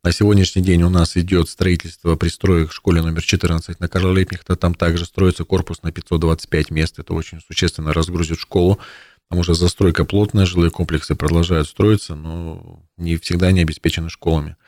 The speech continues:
А также у нас хорошая новость еще по двум социальным объектам. Это, м, расселенные дома на Трудовой.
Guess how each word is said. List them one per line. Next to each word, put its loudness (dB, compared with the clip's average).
А -10
также 0
у 4
нас 2
хорошая 2
новость 2
еще 0
по -2
двум 2
социальным 2
объектам. 0
Это, 2
м, -8
расселенные 2
дома 2
на 0
Трудовой. 4